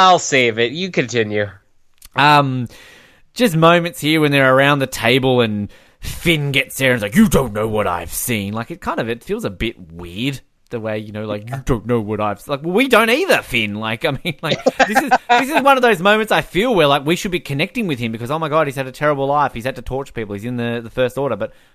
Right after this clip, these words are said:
Speaker 2: we don't know what he's seen. Like, we've legitimately seen as much as everyone else.
Speaker 1: He admits
Speaker 2: Uh,
Speaker 1: to being in one battle. All he's seen is a couple of clogged <laughs> toilets. Like, seriously.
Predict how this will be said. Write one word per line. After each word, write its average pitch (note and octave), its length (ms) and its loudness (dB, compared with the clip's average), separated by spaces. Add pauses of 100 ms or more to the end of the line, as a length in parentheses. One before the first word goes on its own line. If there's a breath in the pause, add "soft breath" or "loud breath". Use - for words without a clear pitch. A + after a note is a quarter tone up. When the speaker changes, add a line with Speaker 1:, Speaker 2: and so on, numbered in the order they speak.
(160)
Speaker 2:
we A#3 200 0
don't G#4+ 200 2
know G3 160 4
what E3 140 4
he's C3+ 160 -6
seen. A2+ 380 -2
Like, C#3+ 200 -10
we've A3+ 140 0
legitimately B3+ 540 0
seen B3+ 280 0
as G3 160 -10
much B3+ 240 0
as F#3+ 180 -8 (240)
everyone D4 400 2
else. E4+ 400 0 (600 soft breath)
Speaker 1:
He A4+ 60 8
admits D4 480 2
Speaker 2:
Uh, C4+ 100 2
Speaker 1:
to - 20 2
being C4+ 260 4
in C4 160 2
one C4 240 2
battle. A#3+ 360 8
All G3+ 260 8
he's E4+ 300 -2
seen D4 320 2
is B3+ 100 4
a B3+ 40 0
couple A3+ 240 2
of E3+ 80 2
clogged A#3+ 420 4
<laughs> - 180 -2
toilets. - 500 0
Like, C4+ 200 2
seriously. D4 800 4